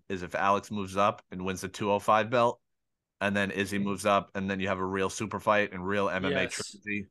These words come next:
Speaker 1: for the two oh five pound belt. Other than that, I really have no interest in watching those guys fight again.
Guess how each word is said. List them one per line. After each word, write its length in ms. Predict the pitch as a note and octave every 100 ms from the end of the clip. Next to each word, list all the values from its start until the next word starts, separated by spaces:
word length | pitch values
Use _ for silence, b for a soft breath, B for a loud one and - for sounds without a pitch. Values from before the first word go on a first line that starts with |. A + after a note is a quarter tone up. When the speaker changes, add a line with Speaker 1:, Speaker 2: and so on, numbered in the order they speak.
| _
Speaker 1:
for 120 | - G2
the 80 |
two 200 | F2+ G#2
oh 100 | G2+
five 280 | F#2+ F#2+ F#2+
pound 200 | A2 G#2
belt. 220 | G#2+ A2 - B B B -
Other 220 | C3+ C#3
than 180 | C3 A#2+
that, 200 | A#2 A#2
I 40 |
really 260 | G#2+ G#2+ G2+
have 160 | G2+
no 180 | G2 G2
interest 320 | G2 G#2 G2
in 80 | F#2+
watching 280 | F#2+ F#2 F#2+
those 180 | F#2 F2
guys 220 | F#2 F#2
fight 220 | - F2+
again. 360 | F#2 G2 G2 G2+